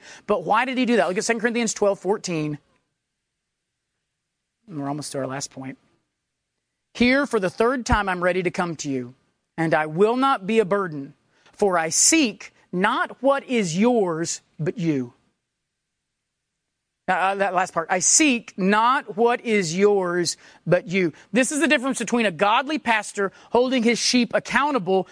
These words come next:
and a shyster prosperity preacher who's just trying to have a nicer airplane, right? Paul is actually gonna say in verse fifteen, he loves them too much not to talk about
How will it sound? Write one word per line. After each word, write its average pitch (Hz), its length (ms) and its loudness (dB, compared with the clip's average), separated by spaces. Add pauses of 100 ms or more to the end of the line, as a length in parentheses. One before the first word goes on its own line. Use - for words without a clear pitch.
(120)
and 208 100 0
a 180 60 0
shyster 247 560 0
prosperity 247 580 0
preacher 208 420 -2 (160)
who's 214 140 2
just 202 180 -2
trying 226 260 0
to 208 40 2
have 208 160 0
a 202 40 -6
nicer 202 340 -2
airplane, 156 480 -4 (640)
right? 190 240 -2 (2000)
Paul 269 200 4 (140)
is 233 100 0
actually 311 180 0
gonna 269 100 2
say 254 80 2
in 208 60 -2
verse 226 180 -2
fifteen, 262 340 2
he 247 160 2
loves 247 220 2
them 240 120 -2
too 262 180 2
much 247 220 0
not 202 280 -2
to 202 40 -14
talk 202 220 0
about 170 260 -2